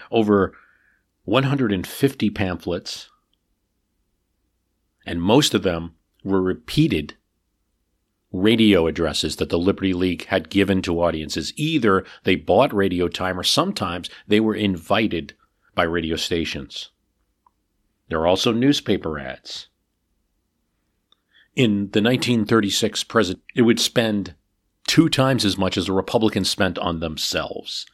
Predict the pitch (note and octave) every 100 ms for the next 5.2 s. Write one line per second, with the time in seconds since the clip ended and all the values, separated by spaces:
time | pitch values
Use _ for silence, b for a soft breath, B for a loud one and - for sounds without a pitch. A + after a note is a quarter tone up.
0 | b - F#2 - E2+ F2+ F#2 - b b
1 | b E2 F#2 F2+ E2+ G2+ G#2 - A2+ -
2 | C#3+ D#3 C3 - E2+ D#2 D#2 D#2 - B
3 | B F2+ E2 G#2 A2 B2+ - b b F#2+
4 | F2 B2 F3 A#2+ F#2 F#2 E2 - F2+ G2
5 | A#2+